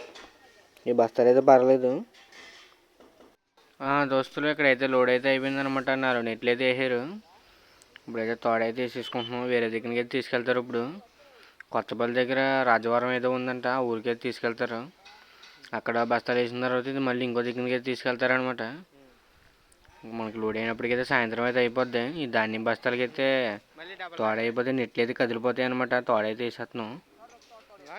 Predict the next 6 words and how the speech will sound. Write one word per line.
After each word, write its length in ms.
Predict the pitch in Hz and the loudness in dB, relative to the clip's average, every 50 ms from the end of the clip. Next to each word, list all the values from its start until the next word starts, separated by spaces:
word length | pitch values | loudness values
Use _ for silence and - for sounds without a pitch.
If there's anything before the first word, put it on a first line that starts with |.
| 240 226 202 180 175 190 - - - | -18 -18 -18 -18 -18 -18 -16 -16 -14
ఇప్పుడు 160 | 113 110 110 | -12 -10 -8
తోడేసుకుని 580 | 110 - 110 110 110 110 110 - - 120 120 120 | -4 -2 -2 -2 -2 -2 -6 -6 -6 -6 -4 -4
అయితే 500 | 117 117 - 127 131 131 135 135 135 135 | -4 -2 0 0 2 2 2 2 2 4
రాజవరం 440 | 127 120 117 110 117 117 120 120 | 4 4 2 2 2 2 2 0
అయితే 160 | 120 120 120 131 | 0 -2 -2 -2
వెళ్ళిపోతాం. 560 | 123 120 123 127 117 - 127 120 123 165 | -2 0 0 -2 0 0 -2 -4 -6 -8